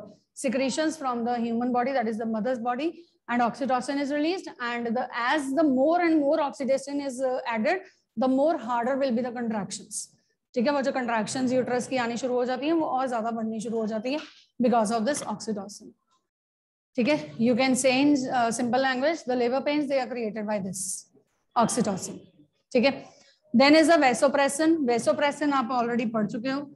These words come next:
that is the role of A D H, पढ़ चुके हैं ना हम, antidiuretic hormone, एक्सपीडी सिस्टम में पढ़ाया था मैंने,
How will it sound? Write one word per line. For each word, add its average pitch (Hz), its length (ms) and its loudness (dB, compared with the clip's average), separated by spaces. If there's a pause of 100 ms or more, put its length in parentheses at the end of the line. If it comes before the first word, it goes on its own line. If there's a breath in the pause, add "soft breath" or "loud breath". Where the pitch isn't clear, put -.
(340)
that 233 180 0
is 254 140 0
the 262 120 0
role 233 260 0
of 247 140 -2
A 254 120 0
D 262 80 0 (100)
H, 302 200 -4 (720)
पढ़ 240 120 -4
चुके 262 180 -6
हैं 285 60 -2
ना 302 60 -2
हम, 330 120 -2 (640)
antidiuretic 247 760 -2
hormone, 269 460 -2 (1500)
एक्सपीडी 233 380 -2
सिस्टम 247 300 -2
में 247 160 -2
पढ़ाया 226 320 -2
था 247 40 -6
मैंने, 262 260 -2